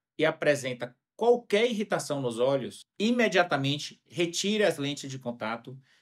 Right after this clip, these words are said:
e procure um médico oftalmologista. Algumas dicas importantes para que você tenha sucesso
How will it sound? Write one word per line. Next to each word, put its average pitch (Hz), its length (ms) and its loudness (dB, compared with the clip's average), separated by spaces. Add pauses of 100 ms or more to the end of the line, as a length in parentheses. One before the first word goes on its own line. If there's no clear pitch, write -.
e 143 80 -2
procure 175 500 4
um 165 60 -4
médico 135 360 0
oftalmologista. 117 800 -6 (160)
Algumas 170 380 4
dicas 190 460 0
importantes 147 800 -4 (380)
para 147 500 2
que - 100 -10
você 143 280 -2
tenha 147 240 -4
sucesso 147 800 0